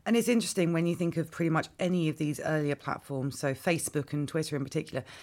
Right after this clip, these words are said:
they did not start out as ad revenue platforms. They started out literally as connectivity social networks. I mean, that was the point. So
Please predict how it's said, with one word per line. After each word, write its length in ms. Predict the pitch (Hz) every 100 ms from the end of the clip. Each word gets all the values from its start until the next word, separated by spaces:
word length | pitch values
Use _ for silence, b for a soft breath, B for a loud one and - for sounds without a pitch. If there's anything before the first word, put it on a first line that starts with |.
| B B
they 100 | 233
did 160 | 262 214
not 300 | 262 - -
start 260 | 214 196
out 260 | 202 180 -
as 160 | 160 -
ad 220 | 180 190
revenue 460 | 160 160 165 151 143 - -
platforms. 520 | - 170 - 156 151
They 100 | 190
started 440 | 180 214 220 220 214
out 260 | 180 147 -
literally 460 | - - 170 170
as 200 | - 151
connectivity 680 | - 185 - 185 156 175 -
social 500 | - 180 165 170 151
networks. 560 | 170 170 135 - - -
I 40 |
mean, 200 | 156 147
that 200 | 151 165
was 140 | 165 139
the 100 | -
point. 360 | - 165 131 B B B B
So 460 | - 170 165 165